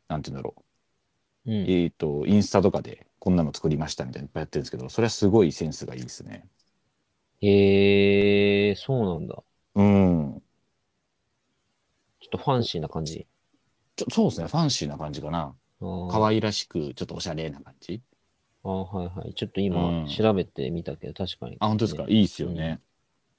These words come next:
Speaker 1: そこら辺の人とかは多いかな。だからデザイン研究所みたいな、
Speaker 2: うん。
Speaker 1: 結構そういうデザインのこんないろいろ、えー、しょ-、えー、インス-、違うわ。えーっと、Instagramとか、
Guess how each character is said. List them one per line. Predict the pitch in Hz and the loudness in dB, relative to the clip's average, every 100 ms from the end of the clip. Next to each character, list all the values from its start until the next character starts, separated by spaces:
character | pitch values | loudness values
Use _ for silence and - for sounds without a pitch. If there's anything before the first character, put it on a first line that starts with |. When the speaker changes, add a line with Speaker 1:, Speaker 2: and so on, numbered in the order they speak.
| _ _ _ _ _ _ _ | _ _ _ _ _ _ _
Speaker 1:
そ | _ | _
こ | _ 151 | _ -2
ら | 147 | -2
辺 | 135 147 143 | -2 -2 -2
の | 143 | -4
人 | - - | -6 -14
と | |
か | - 73 | -12 -8
は | |
多 | 73 82 | -2 -2
い | 76 | -2
か | - | -6
な。 | 78 80 80 76 71 - | -6 -4 -4 -6 -8 -10
だ | - | -4
か | 104 | -4
ら | 85 | -2
デ | 101 | 0
ザ | 143 | 0
イ | 147 | 0
ン | 143 | -2
研 | 143 139 | -4 -4
究 | 139 139 | -2 2
所 | 143 | 4
み | 113 - | 2 0
た | 69 | -10
い | 64 | -10
な、 | 76 65 - _ - | -10 -10 -16 _ -4
Speaker 2:
う | |
ん。 | 113 | -2
Speaker 1:
結 | 92 | -2
構 | - - | -4 -4
そ | 92 | 0
う | 87 | 2
い | 85 | 2
う | 78 | 2
デ | 90 | 2
ザ | 98 92 | 2 2
イ | 76 | 0
ン | |
の | 69 | -6
こ | - 80 | -6 -4
ん | 78 | -4
な | 76 - | -6 -6
い | 78 | -4
ろ | 82 | -2
い | 80 | -2
ろ、 | 76 69 - _ _ _ _ _ _ _ | -4 -6 -10 _ _ _ _ _ _ _
え | - 135 131 65 65 - - _ _ _ _ _ _ _ _ _ _ | -12 -12 -12 -14 -16 -20 -20 _ _ _ _ _ _ _ _ _ _
ー、 | 50 - | -12 -6
し | - | -4
ょ-、 | 82 - | -4 -4
え | 78 | -8
ー、 | 76 | -4
イ | 82 | -4
ン | |
ス-、 | 78 - - | -4 -8 -6
違 | 73 | -4
う | |
わ。 | 67 - | -6 -8
え | 71 | -8
ー | - 78 | -6 -6
っ | |
と、 | 87 | 0
Instagram | 95 95 85 78 | 2 2 2 0
と | 90 | -2
か、 | 165 151 | 2 2